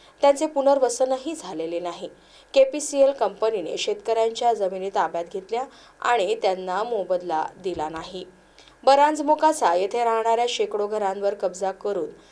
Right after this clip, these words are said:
कोळसा उत्पादन सुरू केले आहे. गेल्या बेचाळीस दिवसांपासून ग्रामीण महिला उपोषणाला बसल्या असून प्रकृती अस्वस्थतेमुळे तीन महिलांवर शासकीय रुग्णालयात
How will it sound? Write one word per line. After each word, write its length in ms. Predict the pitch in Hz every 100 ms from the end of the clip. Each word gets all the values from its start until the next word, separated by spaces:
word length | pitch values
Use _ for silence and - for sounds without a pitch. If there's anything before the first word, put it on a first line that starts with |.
| _ _
कोळसा 440 | - 226 226 - 247
उत्पादन 540 | - 190 - 190 185
सुरू 280 | 202 - 196
केले 240 | - 156
आहे. 280 | 165 160 175 165 - -
गेल्या 180 | 190 185
बेचाळीस 680 | 185 180 180 214 202 233 247
दिवसांपासून 840 | 226 202 185 185 190 202 233 - - - - -
ग्रामीण 420 | 226 233 226 254 277
महिला 440 | 254 208 208 208 214
उपोषणाला 680 | 196 - 196 202 185 180 180
बसल्या 340 | 180 180 196
असून 340 | 196 - 220 226
प्रकृती 560 | 202 185 196 214 226 -
अस्वस्थतेमुळे 920 | 190 - 185 - 185 196 190 214 208 131 - - - _ _
तीन 180 | 277 277
महिलांवर 640 | 302 254 208 202 226 220 180
शासकीय 560 | 185 220 208 240 254 262
रुग्णालयात 580 | 208 202 196 196 202